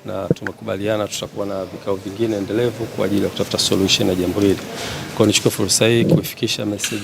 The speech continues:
hii kwenu kwa wanahabari ili muweze kujulisha umma wa Tanzania, lakini pia nichukue fursa hii kuambia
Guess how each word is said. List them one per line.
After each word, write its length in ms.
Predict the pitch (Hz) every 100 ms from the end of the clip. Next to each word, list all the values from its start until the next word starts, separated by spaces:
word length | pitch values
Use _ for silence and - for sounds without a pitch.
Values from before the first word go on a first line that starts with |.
| 101
hii 140 | 113
kwenu 300 | 107 113 123 139 -
kwa 100 | 101
wanahabari 500 | - - 127 156 160 - - - - -
ili 140 | 120 110
muweze 280 | 107 101 101
kujulisha 560 | - 104 101 101 -
umma 180 | 104 101
wa 100 | 98
Tanzania, 540 | - 92 95 117 139 139 - - - -
lakini 240 | 139 131
pia 160 | 120 120
nichukue 260 | 104 - 107
fursa 360 | - 92 -
hii 100 | 104
kuambia 680 | 104 110 98 98 107 104 98